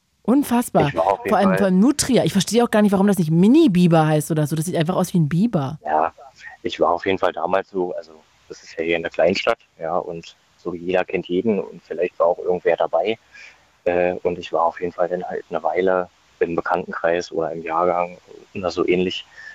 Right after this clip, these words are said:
Speaker 2: der Rattenjunge. <laughs>
Speaker 1: Rattenjunge.
Speaker 2: Ja, ja.
Speaker 1: Oh Gott, das ist ja gemein. Ich dachte, du bist jetzt
Speaker 2: Aber
Speaker 1: so, äh, Nutrimilian oder so. Ah, das wäre ja noch nett
Speaker 2: Nee.
Speaker 1: gewesen.
Speaker 2: Oh,
Speaker 1: Der
Speaker 2: nee.
Speaker 1: Rattenjunge.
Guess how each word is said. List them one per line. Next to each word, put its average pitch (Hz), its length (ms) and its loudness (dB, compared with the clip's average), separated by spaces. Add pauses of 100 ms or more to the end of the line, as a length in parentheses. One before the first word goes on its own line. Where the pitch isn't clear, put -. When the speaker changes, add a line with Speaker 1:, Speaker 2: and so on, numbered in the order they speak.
Speaker 2:
der 80 220 -2
Rattenjunge. 73 500 0 (360)
<laughs> - 360 -2
Speaker 1:
Rattenjunge. 175 920 0 (420)
Speaker 2:
Ja, 78 160 -2
ja. 73 100 -6 (760)
Speaker 1:
Oh 190 180 2
Gott, 170 340 2
das 170 80 0
ist 170 160 0
ja 180 140 4
gemein. 156 640 2 (260)
Ich 202 100 2
dachte, 202 220 2
du 196 80 6
bist 185 160 2
jetzt 202 80 6
Speaker 2:
Aber 175 100 2
Speaker 1:
so, 196 140 2 (220)
äh, 202 80 2
Nutrimilian 208 920 6
oder 160 240 4
so. 147 220 2
Ah, 170 100 -2
das 196 180 0
wäre 202 120 6
ja 180 60 6
noch 170 120 4
nett 170 160 4
Speaker 2:
Nee. 180 80 4
Speaker 1:
gewesen. 147 500 0 (500)
Speaker 2:
Oh, 175 60 2
Speaker 1:
Der 180 180 6
Speaker 2:
nee. 143 140 0
Speaker 1:
Rattenjunge. 151 1000 2